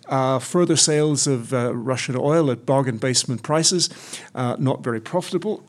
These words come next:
I might add. And, uh, he didn't get anything like the lethal aid that he wanted. He didn't get even a lot of diplomatic support. And the kind of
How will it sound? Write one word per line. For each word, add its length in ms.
I 80
might 240
add. 180
And, 540
uh, 100
he 160
didn't 600
get 420
anything 400
like 220
the 100
lethal 500
aid 280
that 180
he 100
wanted. 460
He 200
didn't 420
get 260
even 380
a 60
lot 220
of 160
diplomatic 680
support. 480
And 160
the 60
kind 320
of 200